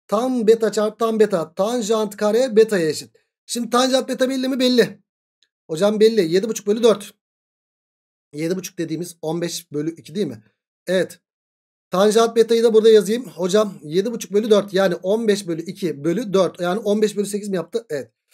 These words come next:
Yazıyoruz burada on beş bölü sekiz. İki çarpı on beş bölü sekiz bölü bir eksi vay vay vay. Kaç yapıyor?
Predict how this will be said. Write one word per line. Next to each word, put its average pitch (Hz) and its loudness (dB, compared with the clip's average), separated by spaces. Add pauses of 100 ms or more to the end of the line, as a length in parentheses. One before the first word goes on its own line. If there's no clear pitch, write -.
(320)
Yazıyoruz 226 2
burada 202 0
on 196 0
beş 190 -2
bölü 170 -4
sekiz. 165 -10 (180)
İki 165 -14
çarpı 196 -2
on 220 -6
beş 202 -4
bölü 151 -8
sekiz 127 -14
bölü 143 -2
bir 202 -8
eksi 185 0 (520)
vay 165 2
vay 190 2
vay. 185 2 (400)
Kaç 190 -4
yapıyor? 190 -4